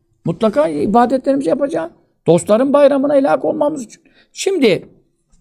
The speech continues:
tabii bayram, e, günüyle ilgili adab, yapılacak vazifeler, bayram gecesi ihyası müstahap olan gecelerdendir. Bunu yazmışız.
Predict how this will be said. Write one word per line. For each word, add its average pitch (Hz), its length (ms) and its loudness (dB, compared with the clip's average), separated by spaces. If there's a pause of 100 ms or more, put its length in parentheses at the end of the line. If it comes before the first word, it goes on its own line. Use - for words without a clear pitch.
(1000)
tabii 294 380 0
bayram, 262 600 0
e, 185 260 2
günüyle 180 760 0 (1160)
ilgili 196 380 0
adab, 147 500 2 (440)
yapılacak 180 560 0
vazifeler, 151 580 0 (280)
bayram 180 340 2
gecesi 165 360 0
ihyası 165 440 0
müstahap 160 360 0
olan 160 240 0
gecelerdendir. 151 880 0 (400)
Bunu 214 160 2
yazmışız. 156 680 0